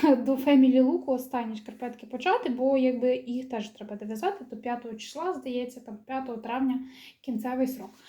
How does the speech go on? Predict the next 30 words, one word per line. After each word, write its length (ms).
Тому, 400
може 240
б, 120
то 100
я 240
і 200
сьогодні 440
розпочну 540
ті 140
шкарпетки. 640
Я 60
не 60
знаю, 240
коротше, 340
що 180
мені 200
треба. 360
А 200
на 80
наступному 540
тижні 280
я 120
планую 420
займатися 540
оцим. 340
Хоча 200
я 140
думала 520
розпочати, 800
е, 420